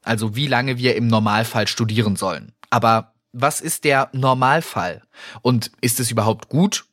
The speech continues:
normal zu sein? Lass dich von der Angabe zur Regelstudienzeit nicht verrückt machen. Du hast bestimmt schon mal darüber nachgedacht, wie lange du studieren möchtest. Hast du dir aber auch schon insgeheim Rechtfertigungsgründe dafür überlegt, warum du deinen Master nicht in vier Semestern geschafft hast?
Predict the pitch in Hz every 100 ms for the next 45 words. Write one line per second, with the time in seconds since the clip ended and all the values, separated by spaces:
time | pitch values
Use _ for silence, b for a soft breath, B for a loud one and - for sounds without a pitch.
0 | - 139 139 131 135 151 - - 151 143
1 | 143 175 - _ _ B B B B 156
2 | 175 185 - 139 127 131 143 127 120 -
3 | 104 113 117 - 113 107 101 - 98 110
4 | - 98 95 - - 85 - _ _ _
5 | - 117 113 123 - 147 - 135 123 123
6 | 123 123 123 - 113 117 - 127 120 113
7 | 117 113 - 120 107 92 92 - - -
8 | - - _ _ - 123 143 139 127 131
9 | 120 - 131 123 120 117 123 117 117 110
10 | 117 - 127 123 123 120 - 117 117 101
11 | 107 - 110 127 127 151 - 127 110 107
12 | 117 117 107 110 101 110 - 120 117 -
13 | 113 - 127 127 110 101 - 117 120 117
14 | 113 - 127 - -